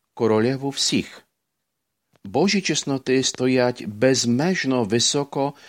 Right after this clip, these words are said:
над всіма моральними чеснотами, своїм прямим відношенням до Бога, а любов є з них сама велика, тому що має до Бога самоближче.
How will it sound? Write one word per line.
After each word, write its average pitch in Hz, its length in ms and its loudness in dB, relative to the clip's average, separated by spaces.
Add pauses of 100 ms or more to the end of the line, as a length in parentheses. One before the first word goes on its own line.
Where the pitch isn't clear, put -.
(140)
над 120 440 0
всіма 127 720 0 (340)
моральними 139 880 2 (140)
чеснотами, 98 1040 -2 (1700)
своїм 131 520 2
прямим 175 600 0 (100)
відношенням 120 920 0
до 104 180 4
Бога, 90 500 0 (840)
а 110 260 2
любов 127 640 0
є 110 240 0
з 110 120 -4
них 123 220 -2
сама 127 460 0
велика, 95 680 -2 (540)
тому 123 280 0
що 151 440 -2 (140)
має 156 760 0
до 107 240 -2
Бога 107 320 0
самоближче. 117 800 -2